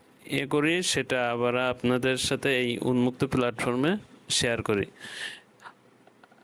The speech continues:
আমার এটা করার উদ্দেশ্য হচ্ছে আসলে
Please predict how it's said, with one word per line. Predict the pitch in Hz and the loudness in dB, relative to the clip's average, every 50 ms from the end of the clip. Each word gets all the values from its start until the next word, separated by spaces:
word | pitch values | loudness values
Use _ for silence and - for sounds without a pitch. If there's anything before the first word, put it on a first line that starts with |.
| - - - - - - - | -20 -20 -20 -20 -20 -12 -6
আমার | - 131 135 143 143 151 156 156 147 | -4 -2 0 0 0 0 0 0 0
এটা | 139 131 143 143 147 143 | 0 0 0 0 -2 -2
করার | - 151 143 147 147 147 | 0 0 0 2 0 0
উদ্দেশ্য | 151 143 139 135 147 151 147 - | 0 0 0 0 -2 0 2 2
হচ্ছে | 165 160 156 - - 170 | 2 2 2 2 0 0
আসলে | 156 156 - - 156 160 160 156 156 | 0 0 0 2 2 4 4 2 0